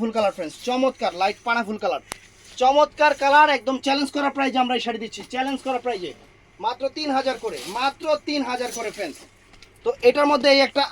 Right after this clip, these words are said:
আঙুর কালার আছে ফ্রেন্ডস, এই একটা আঙুর কালার, এই একটা আঙুর কালার দেখেন, সুন্দর একটা আঙুর কালার। all over কাজটা দেখেন, all over কাজ, all over কাজটা দেখছেন,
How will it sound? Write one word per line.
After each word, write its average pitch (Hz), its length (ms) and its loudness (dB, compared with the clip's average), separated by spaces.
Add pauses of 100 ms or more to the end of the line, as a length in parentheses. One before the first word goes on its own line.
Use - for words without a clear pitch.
আঙুর 285 260 4
কালার 247 240 8
আছে 208 180 -6
ফ্রেন্ডস, 180 220 -8 (360)
এই 220 140 4
একটা 247 200 -4
আঙুর 240 220 0
কালার, 165 200 -2 (760)
এই 233 140 0
একটা 247 220 -2
আঙুর 247 220 -2
কালার 196 220 -2
দেখেন, 226 200 -2 (240)
সুন্দর 247 300 -2
একটা 240 180 -2
আঙুর 233 240 -2
কালার। 190 180 -4 (640)
all 233 320 2
over 220 240 2
কাজটা 208 280 -8
দেখেন, 165 220 -10
all 202 140 -2
over 190 240 -4
কাজ, 139 120 -14 (280)
all 180 120 -8
over 208 180 -8
কাজটা 226 240 -8
দেখছেন, 254 280 -2